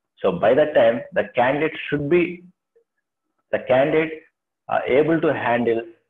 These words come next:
stress, uh, during the deadline of the project. So in this situation, if the candidate able to,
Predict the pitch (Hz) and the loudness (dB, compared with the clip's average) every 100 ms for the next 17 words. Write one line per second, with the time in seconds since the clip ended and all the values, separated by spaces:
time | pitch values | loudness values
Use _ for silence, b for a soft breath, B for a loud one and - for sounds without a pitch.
0 | _ _ _ _ _ - - 127 - - | _ _ _ _ _ -20 -2 0 0 -8
1 | - _ _ - 98 95 120 123 120 110 | -16 _ _ -6 -4 0 0 2 2 2
2 | 101 - 107 107 98 110 101 95 90 - | 0 -4 0 0 2 0 0 -2 -4 -4
3 | 80 - _ _ _ _ _ _ _ - | -4 -6 _ _ _ _ _ _ _ -2
4 | 113 123 160 190 185 - 156 143 139 135 | -2 0 -2 -2 -4 -2 -2 2 2 2
5 | 131 120 113 123 - 123 135 160 147 - | 0 -4 0 -2 -2 -2 0 0 -2 0
6 | 113 127 135 139 131 - | 2 2 0 0 0 -2